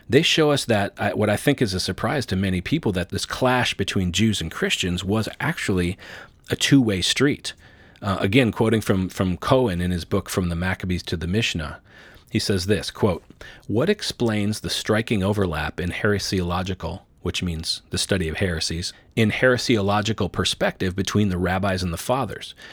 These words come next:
The term minim has to be thrown into the heretical pot, and its use compared in detail to heretikoi." And let me break in here. So her-, heretikoi is a Greek word that means causing division, and it's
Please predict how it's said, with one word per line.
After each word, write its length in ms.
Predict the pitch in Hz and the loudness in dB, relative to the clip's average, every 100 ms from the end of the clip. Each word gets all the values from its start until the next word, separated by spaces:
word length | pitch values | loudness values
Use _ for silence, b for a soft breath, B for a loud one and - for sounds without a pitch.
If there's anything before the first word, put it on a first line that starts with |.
| B B B | B B B
The 100 | 87 | -2
term 440 | - 196 185 165 - | 0 2 0 -2 0
minim 640 | 101 104 113 123 87 98 - - | 2 4 4 2 0 -4 -8 -4
has 180 | 101 - | -4 -2
to 100 | 90 | -2
be 120 | 87 | -2
thrown 280 | - 95 92 | 0 0 2
into 200 | 87 85 | -2 -2
the 100 | 85 | 0
heretical 460 | 95 87 85 82 | 0 0 -2 -6
pot, 360 | - 82 78 - | -4 -2 -4 -4
and 160 | - 107 | 0 0
its 180 | 104 - | 0 0
use 220 | 143 - | 0 0
compared 460 | - 104 139 123 98 | -2 -2 0 0 0
in 140 | 95 | 0
detail 580 | 101 185 - 87 85 - | 0 0 -2 -4 -4 -6
to 340 | - 95 92 - B B B | -2 0 0 -4 B B B
heretikoi." 800 | - 113 101 101 - 85 - - - _ _ - | 0 0 2 -2 -2 -6 -6 -12 -16 _ _ -2
And 120 | 110 | 2
let 80 | 92 | 2
me 80 | |
break 280 | 90 95 92 | 2 0 2
in 120 | 101 | 0
here. 120 | 87 98 | 2 2
So 200 | 98 90 | 2 0
her-, 400 | - - 117 - | 0 2 2 2
heretikoi 720 | - - 151 131 92 - 85 85 | -2 2 2 2 -4 -2 -2 -2
is 120 | 85 | -2
a 60 | |
Greek 400 | 87 98 110 143 | 0 2 2 2
word 240 | 80 80 85 | -4 -4 -2
that 140 | 90 | -2
means 260 | 95 87 - | 0 -2 -4
causing 480 | - 113 101 101 87 | -2 0 0 0 0
division, 420 | 87 101 92 82 | 0 0 0 -2
and 140 | 78 | -4
it's 160 | 82 | -6